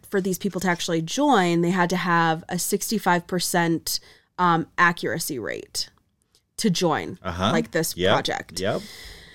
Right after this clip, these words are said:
Speaker 1: Um, and this is before the project is official. This is, like, just the initial, um, researching, um, at the Stanford Institute. Um, so, um, so the clients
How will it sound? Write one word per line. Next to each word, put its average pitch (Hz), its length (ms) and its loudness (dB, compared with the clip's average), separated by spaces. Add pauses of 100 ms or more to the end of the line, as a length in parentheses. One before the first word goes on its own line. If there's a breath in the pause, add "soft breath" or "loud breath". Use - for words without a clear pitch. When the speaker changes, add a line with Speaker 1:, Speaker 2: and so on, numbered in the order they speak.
(240 loud breath)
Speaker 1:
Um, 190 400 8
and 220 160 10
this 247 140 6
is 262 80 2
before 233 300 6
the 202 80 6
project 196 360 2
is 180 160 -2
official. 180 580 4
This 185 180 0
is, 202 100 0
like, 185 200 4
just 220 440 2
the 202 160 0
initial, 180 920 2
um, 135 720 0 (400)
researching, 175 1000 -2 (100)
um, 170 240 -2
at 170 220 0
the 180 80 -2
Stanford 160 420 -2
Institute. 98 600 -8 (260)
Um, 165 340 0
so, 170 340 0 (1300)
um, 175 480 4 (360 soft breath)
so - 160 6
the 208 120 6
clients 233 420 4